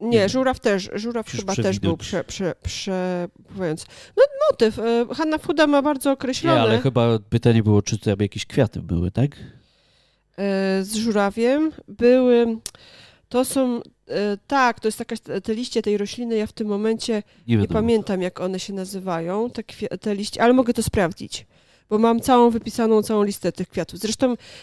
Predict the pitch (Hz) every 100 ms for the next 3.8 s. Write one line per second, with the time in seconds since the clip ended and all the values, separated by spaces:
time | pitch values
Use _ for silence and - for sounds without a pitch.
0 | - 240 277 277 - 262 - 285 277 254
1 | 262 247 233 269 240 240 220 - 190 -
2 | - 220 233 262 277 - 240 233 240 240
3 | 233 220 247 233 214 196 233